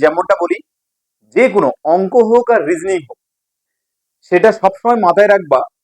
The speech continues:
অঙ্ক করার সময় বা রিজনিং করার সময় মাথায় রাখবে যে একটা অঙ্ক আরেকটা অঙ্কের থেকে ডিফারেন্ট কেন হলো, তুমি কারণটা খুঁজে বের করো। তুমি বিশটা অঙ্ক নিজে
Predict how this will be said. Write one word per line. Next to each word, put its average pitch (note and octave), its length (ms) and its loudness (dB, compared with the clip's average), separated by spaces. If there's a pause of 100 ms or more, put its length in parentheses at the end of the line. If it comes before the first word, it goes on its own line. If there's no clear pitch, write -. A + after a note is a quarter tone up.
(100)
অঙ্ক G3 160 -2 (140)
করার F#3+ 240 0
সময় G#3+ 200 -2
বা G3+ 140 4
রিজনিং D#3 320 -6
করার G3 160 0
সময় G3 180 -4
মাথায় F3+ 160 0
রাখবে F#3+ 220 0
যে - 40 2 (220)
একটা - 300 -12
অঙ্ক G#3 160 -4 (240)
আরেকটা G3 340 0
অঙ্কের F3+ 320 -4
থেকে F#3+ 140 -4 (180)
ডিফারেন্ট G3 500 -2
কেন D#3 120 0 (100)
হলো, D3+ 140 -4 (520)
তুমি G3+ 160 -2 (240)
কারণটা G3+ 460 2
খুঁজে F#3+ 200 2
বের F3 160 2
করো। A2+ 100 -4 (100)
তুমি F3+ 140 -8 (120)
বিশটা F3+ 280 -6 (140)
অঙ্ক F3+ 160 -4 (260)
নিজে D#3 160 -2